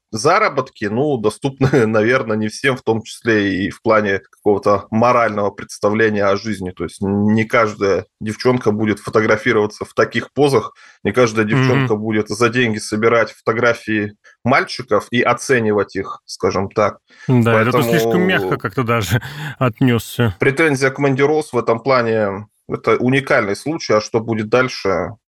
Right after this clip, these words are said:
Speaker 1: Да ничего не изменится, скорее всего.
Speaker 2: А вот можно ли здесь говорить о какой-то, я уж не знаю, этической составляющей, морали? Не с той точки зрения, что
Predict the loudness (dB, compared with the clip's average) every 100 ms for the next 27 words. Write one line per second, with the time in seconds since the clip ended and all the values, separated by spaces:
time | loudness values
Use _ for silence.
0 | _ -2 0 0 0 2 0 0 -2 -2
1 | -8 -4 -2 -2 -4 -12 -6 2 2 4
2 | 4 2 2 0 0 0 0 0 0 2
3 | 0 0 -2 0 -2 0 0 0 0 2
4 | 0 -2 0 2 2 2 0 -2 0 0
5 | 0 0 -4 -2 0 2 0 -2 -4 0
6 | 2 2 0 0 -2 -2 0 2 2 2
7 | 0 0 2 2 0 -2 0 0 -2 -2
8 | -2 0 2 2 0 -2 0 0 0